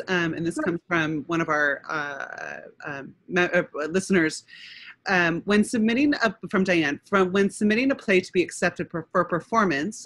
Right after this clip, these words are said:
Speaker 1: I assume my script will only be read once. I'd like to know if the writers here think about adding, uh, directions, whether as stage directions or an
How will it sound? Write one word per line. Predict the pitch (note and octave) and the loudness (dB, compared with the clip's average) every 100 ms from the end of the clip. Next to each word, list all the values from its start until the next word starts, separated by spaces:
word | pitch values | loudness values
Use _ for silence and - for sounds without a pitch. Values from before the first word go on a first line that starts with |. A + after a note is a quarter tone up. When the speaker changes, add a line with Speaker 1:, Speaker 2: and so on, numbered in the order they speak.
| - | -2
Speaker 1:
I | |
assume | F#3 F#3 - G#3+ | -2 -2 -2 -2
my | A3+ A3 | 0 -2
script | - - F3+ - | -2 -2 -2 -2
will | F3 F3 | -2 2
only | F3+ G3 | 2 2
be | A3 | 2
read | F#3 E3 D#3+ | 2 0 0
once. | A3 A#2+ - - _ - - - | -2 -4 -10 -20 _ -20 -20 0
I'd | G3 F3+ | 2 4
like | G3 G#3+ | 2 2
to | - | 0
know | G#3+ F3 E3+ B3+ | 4 4 2 0
if | - - | -4 -2
the | G3 | 0
writers | E3+ E3+ E3+ F#3+ G#3+ - _ _ - | 4 4 4 0 -4 -10 _ _ -10
here | G3 G3 C#3 G#3+ - | 2 2 2 -2 0
think | G3 F#3 | 2 4
about | F#3 F3 - | 4 2 4
adding, | F3 F3+ F3+ F3 - - - | 4 4 2 0 -6 -8 0
uh, | F3 E3 | 2 2
directions, | F#3+ G3+ - - C3+ D3 E3+ - _ - - - | 2 2 2 -4 -4 -4 -6 -14 _ -20 -10 2
whether | F#3 F#3 F3+ F#3 | 6 6 6 2
as | E3 - | -2 -2
stage | - F#3 F#3 | 2 2 2
directions | G#3+ G3+ - - G#3+ A3+ - F#3 | 0 0 -2 -4 -4 -4 -4 0
or | |
an | F3 | 0